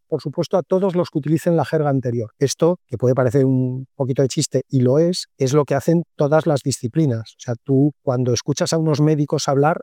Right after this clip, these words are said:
lo más importante para el médico es utilizar una jerga que demuestre que él es médico. Cuando ves a un ingeniero hablar,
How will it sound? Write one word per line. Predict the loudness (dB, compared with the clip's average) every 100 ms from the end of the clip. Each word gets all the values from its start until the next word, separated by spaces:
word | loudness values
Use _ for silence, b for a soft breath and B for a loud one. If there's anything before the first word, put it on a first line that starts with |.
| _
lo | 0 2 2
más | 0 0
importante | 0 0 0 -2 -2
para | 0
el | 2
médico | 2 0 0
es | -2
utilizar | -2 -2 0 0
una | 0
jerga | 0 -2 -2 -6 -2
que | 0
demuestre | 0 0 0 0 0 -2
que | 0
él | 0
es | 2
médico. | 0 -2 -8 -10
Cuando | -4 -2 0 0 0
ves | 0 0
a |
un | 0 2
ingeniero | 0 0 0 2 2
hablar, | 0 0 -2